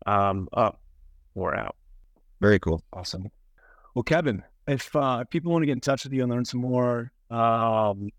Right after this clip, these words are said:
Speaker 3: maybe get a hold of some of these resources you spoke about, what's the best way?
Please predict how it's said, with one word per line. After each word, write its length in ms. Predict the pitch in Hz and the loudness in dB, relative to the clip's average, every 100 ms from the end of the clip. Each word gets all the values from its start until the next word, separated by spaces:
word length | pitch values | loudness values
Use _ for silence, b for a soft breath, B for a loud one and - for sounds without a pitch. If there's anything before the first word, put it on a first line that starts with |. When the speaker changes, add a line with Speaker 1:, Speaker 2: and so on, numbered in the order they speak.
| _ _ - | _ _ -8
Speaker 3:
maybe 180 | 123 117 | -4 0
get 140 | 120 110 _ - | 0 -2 _ -8
a 240 | 107 113 110 | -4 -2 -4
hold 200 | - 120 | -2 -2
of 100 | 110 | 0
some 140 | - 110 | -2 -4
of 40 | |
these 300 | 110 101 - - | -4 -4 -6 -6
resources 460 | 107 - 104 101 | -4 -2 -2 -2
you 100 | 104 | -4
spoke 280 | 101 107 101 | -4 -2 -2
about, 220 | 101 98 | 0 0
what's 160 | 101 - | 0 -4
the 60 | 95 | -4
best 220 | 104 - | -4 -4
way? 180 | 104 | -6